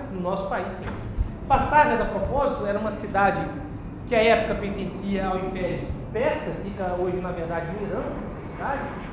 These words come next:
e que era uma cidade bastante ideal, era uma cidade com uma diversidade cultural muito grande. Na época nós tínhamos dois grandes impérios conflitantes, tínhamos no Ocidente a cultura grega, né? Não vou falar império grego,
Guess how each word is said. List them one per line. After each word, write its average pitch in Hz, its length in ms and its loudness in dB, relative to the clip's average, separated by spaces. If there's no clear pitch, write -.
e - 40 -4
que - 140 -4
era 285 160 0
uma 294 120 -2
cidade 269 460 0
bastante 269 540 -2
ideal, 196 440 2
era 185 100 2
uma 190 120 -2
cidade 220 380 -4
com 196 340 -6
uma 196 140 -4
diversidade 214 480 -4
cultural 196 340 -4
muito 233 340 -2
grande. - 260 -4
Na 214 80 2
época 220 280 2
nós 185 120 0
tínhamos - 220 -2
dois 247 340 4
grandes 208 320 -2
impérios 202 420 -2
conflitantes, - 640 -4
tínhamos 220 260 -4
no - 100 -2
Ocidente - 640 -2
a 165 1160 0
cultura 294 500 4
grega, 226 400 0
né? 190 140 -2
Não 196 80 -2
vou 190 80 -4
falar 202 180 -4
império 180 460 -2
grego, 247 340 -2